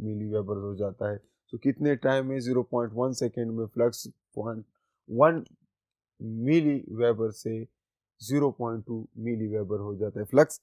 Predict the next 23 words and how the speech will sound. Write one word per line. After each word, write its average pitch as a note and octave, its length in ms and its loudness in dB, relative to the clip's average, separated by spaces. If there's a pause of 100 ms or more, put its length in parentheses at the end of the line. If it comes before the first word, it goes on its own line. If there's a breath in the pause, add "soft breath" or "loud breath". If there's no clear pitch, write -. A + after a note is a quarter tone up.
(280)
कम C3+ 200 6 (120)
हो G2+ 140 -8 (120)
गया G2 180 -6
है, G#2 160 -16 (200)
ठीक F3 180 4
है। F3+ 120 -2 (640)
Uh, C3+ 320 8
so, D#3+ 180 -2 (240)
uh, C3+ 360 6 (180)
Faraday E3+ 320 4
law, D#3+ 180 -4 (160)
uh, A2+ 480 -4
Faraday C3+ 320 6
law B2+ 220 2
में B2+ 80 2 (100)
आपके B2 280 4 (120)
पास A#2+ 240 0
जो A#2 100 4
है, G#2+ 180 2 (680)
uh, A2 340 -2
that A#2 280 -2
is, A2+ 260 -2
uh, A2+ 180 -2